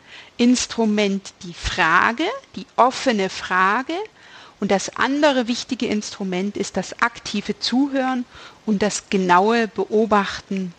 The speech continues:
meines Gegenübers. Und das Zweite, also das aktive Zuhören, funktioniert nicht, wenn ich die Antwort für mich schon im Kopf habe. Neugierig sein als Haltung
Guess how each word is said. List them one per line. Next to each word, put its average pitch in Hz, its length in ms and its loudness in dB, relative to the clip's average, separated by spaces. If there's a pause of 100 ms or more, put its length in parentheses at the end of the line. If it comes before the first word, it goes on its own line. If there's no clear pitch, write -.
(140)
meines 175 480 -2
Gegenübers. - 760 -10 (640)
Und 190 180 -2
das - 640 0 (400)
Zweite, 214 540 2 (120)
also 208 200 0
das - 280 -4 (180)
aktive - 580 -4
Zuhören, 294 480 0
funktioniert 226 600 0
nicht, - 340 -2 (340)
wenn 233 140 2
ich 269 140 -2
die - 160 -4
Antwort 208 580 -2
für 202 200 -2
mich 190 460 -2 (260)
schon 180 240 -2
im 214 140 -2
Kopf - 280 -8
habe. - 240 -10 (1700)
Neugierig 320 640 6
sein 233 380 4
als 190 300 -2
Haltung 339 480 2